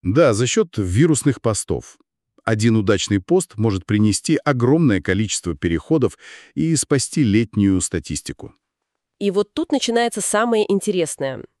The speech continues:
Speaker 2: Я, когда изучала материалы, наткнулась на тезис про прямой трафик,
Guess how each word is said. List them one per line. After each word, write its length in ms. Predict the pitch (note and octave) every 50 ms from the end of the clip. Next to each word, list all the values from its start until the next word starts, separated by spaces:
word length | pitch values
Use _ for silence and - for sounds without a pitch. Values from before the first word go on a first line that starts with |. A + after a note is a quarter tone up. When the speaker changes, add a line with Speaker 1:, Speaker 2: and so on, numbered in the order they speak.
| _ _ _ -
Speaker 2:
Я, 220 | E3 D#3+ G3+ A#3
когда 340 | - G#3+ F3 E3 G3 G3 F#3+
изучала 460 | F#3 E3+ F#3 - - G#3 G3+ G3 F#3+
материалы, 640 | F3+ F3 E3+ - - E3 E3+ F3+ G3+ A#3 C4+ C#4+ B3+
наткнулась 640 | G#3+ F3+ E3+ - - - F3+ G3 A3 A#3 A3 - -
на 120 | E3+ E3
тезис 460 | - - F3+ F#3 G#3 G3 G3+ G3+ - -
про 320 | - - F3+ F3+ F3+ F3+
прямой 560 | - - F#3+ G3+ G3 F#3+ F#3 F#3+ F#3+ F#3 E3+ _
трафик, 520 | - - F3+ D#3+ C#3+ - - - _ -